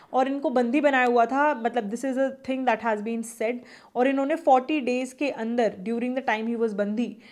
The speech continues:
ठीक है, उस टाइम पे इन्होंने क्या लिखी थी? हनुमान चालीसा लिखी थी, ये बोला जाता है, ठीक है? उसके बाद इबादत खाना जो था इनके टाइम पे एक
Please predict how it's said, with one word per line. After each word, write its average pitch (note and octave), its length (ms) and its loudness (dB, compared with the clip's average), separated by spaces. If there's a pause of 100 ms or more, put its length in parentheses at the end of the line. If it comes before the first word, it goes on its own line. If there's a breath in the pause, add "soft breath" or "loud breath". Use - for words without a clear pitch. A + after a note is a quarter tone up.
(140 loud breath)
ठीक B3+ 120 -8
है, C4 80 4
उस A#3 220 2
टाइम A#3+ 220 0
पे B3+ 100 -2
इन्होंने A#3+ 300 -2
क्या B3 200 2
लिखी A#3 340 -4
थी? D4 240 -2 (320 loud breath)
हनुमान A3 420 0
चालीसा G3+ 420 0
लिखी F#3 260 -8
थी, C4+ 200 -6
ये B3 80 2
बोला F#3+ 320 0
जाता F3+ 320 -6
है, F#3 200 -10 (240)
ठीक G#3 220 -10
है? A3 160 0 (460 loud breath)
उसके C4+ 340 0
बाद G3+ 320 0 (340 loud breath)
इबादत C#4 480 4
खाना C#4 400 0
जो C#4 160 -2
था B3+ 200 0
इनके A#3 320 -4
टाइम A3+ 280 -2
पे A3 140 -4
एक A3+ 200 -6